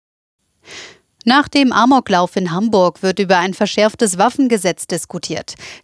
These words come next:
Der Chef der Gewerkschaft der Polizei, Kopelke, fordert, das Gesetz sofort zu ändern.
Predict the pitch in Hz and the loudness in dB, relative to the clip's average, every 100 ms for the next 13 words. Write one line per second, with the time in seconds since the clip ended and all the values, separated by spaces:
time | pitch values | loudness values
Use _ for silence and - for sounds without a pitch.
0 | - 254 285 277 254 233 202 202 - 202 | 0 2 2 2 2 2 2 0 0 -2
1 | - 196 - 190 190 - 180 185 180 180 | 0 -2 -2 -4 -4 -2 0 0 -2 -6
2 | - 202 254 220 185 - 180 190 262 - | 0 0 2 0 0 2 2 4 0 0
3 | - 247 - 196 190 - - 190 190 170 | -4 -2 -2 0 0 -2 -6 -2 -2 -2
4 | - 240 220 185 147 | -2 0 0 0 -2